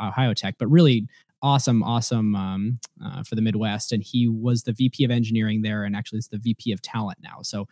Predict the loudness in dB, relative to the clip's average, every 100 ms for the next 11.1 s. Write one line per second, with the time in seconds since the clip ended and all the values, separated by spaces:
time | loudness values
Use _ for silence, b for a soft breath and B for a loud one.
0 | _ -12 -2 0 2 0 0 -2 -2 -2
1 | -4 -4 -2 -2 -4 -8 -6 -6 -4 -2
2 | -2 -6 b b _ -6 0 6 6 6
3 | 4 2 2 2 2 4 4 2 0 0
4 | 0 0 -2 0 2 2 0 0 0 2
5 | 2 2 0 0 0 0 0 -2 -2 0
6 | 2 2 2 -4 B _ -10 -6 -4 -4
7 | -4 -4 -6 -6 -8 -10 -6 -8 -6 -6
8 | -8 -6 -4 -4 -6 -10 _ -6 -4 -2
9 | -4 -6 -8 -8 -6 -8 -4 -2 0 -2
10 | -2 -2 -2 -4 -6 -6 -8 -8 -8 -6
11 | -8